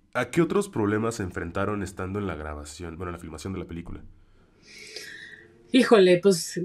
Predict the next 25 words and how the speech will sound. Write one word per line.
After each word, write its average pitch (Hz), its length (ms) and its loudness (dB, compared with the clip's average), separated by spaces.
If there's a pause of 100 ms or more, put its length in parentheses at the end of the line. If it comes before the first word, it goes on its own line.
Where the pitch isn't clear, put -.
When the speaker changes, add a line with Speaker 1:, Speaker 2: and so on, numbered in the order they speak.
(140)
Speaker 2:
la 208 160 6
verdad, 220 380 4 (100)
siento 233 440 0
que 175 520 0
la 180 160 0
locación 196 600 0
era 190 560 -4
una 214 200 -8
locación 202 460 -6
muy 214 120 -4
remota. 190 580 -4
Estábamos 196 440 -6
filmando 180 360 -2
a - 20 -4
Speaker 1:
Ujú. - 60 -10
Speaker 2:
cuarenta, 190 440 -4
en 190 140 -4
un 202 100 -4
rancho 202 280 -6
a - 40 -6
cuarenta 180 300 -6
minutos 175 480 -4
de, 165 320 -6 (560)
de 165 160 2
Linares, 185 640 2